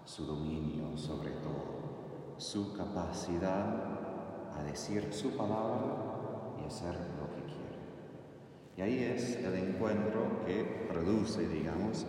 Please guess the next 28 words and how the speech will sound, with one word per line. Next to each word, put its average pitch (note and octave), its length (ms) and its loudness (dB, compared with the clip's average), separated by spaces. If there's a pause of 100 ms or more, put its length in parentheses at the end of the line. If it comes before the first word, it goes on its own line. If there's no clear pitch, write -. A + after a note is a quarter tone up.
(380)
la D#2+ 120 4
gracia. E2+ 520 4 (880)
Digo B2+ 280 8
eso C3 240 4
porque - 260 2
a A2 120 6
veces - 680 2 (140)
tenemos A2 380 2
esa F2+ 340 2
idea G#2 340 2
de F#2 140 2
gracia, A2+ 500 2
de G2 140 6
que - 600 2
estoy - 200 -2
en C2 80 0
problemas, F2 580 6
pido F2+ 320 8
una D#2+ 140 6
gracia, A2+ 480 6 (320)
Dios F2+ 200 8
manda F2+ 960 8
como D2 200 4 (560)
una F2 220 8
gracia, F#2+ 560 6
si - 120 4
imaginamos D2+ 540 4
como D2 260 4